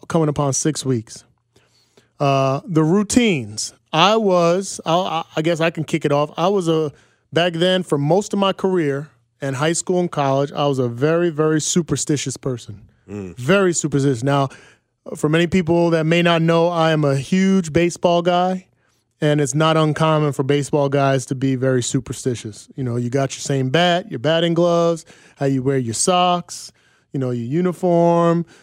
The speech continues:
Speaker 1: you know, if you wear a certain thing, you didn't strike out, so you wear it again.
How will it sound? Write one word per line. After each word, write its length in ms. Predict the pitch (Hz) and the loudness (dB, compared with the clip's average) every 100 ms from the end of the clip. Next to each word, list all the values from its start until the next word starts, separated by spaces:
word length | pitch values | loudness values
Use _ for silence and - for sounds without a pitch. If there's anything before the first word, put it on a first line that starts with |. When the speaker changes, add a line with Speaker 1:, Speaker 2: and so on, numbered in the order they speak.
| _ - | _ -8
Speaker 1:
you 80 | 127 | -6
know, 140 | 120 | -4
if 80 | 117 | -4
you 140 | 127 | -4
wear 300 | 123 160 156 151 | -2 0 2 0
a 40 | |
certain 340 | - 151 139 | 0 -2 -2
thing, 200 | 131 175 165 | 0 0 0
you 60 | |
didn't 180 | 143 135 | 0 -2
strike 320 | - 151 147 | -2 -2 0
out, 360 | 185 185 190 - | 0 0 -2 -6
so 100 | 139 | -8
you 160 | 131 | -6
wear 180 | 139 143 | -2 0
it 60 | 123 | -2
again. 560 | 117 190 190 190 190 | 0 2 2 2 -2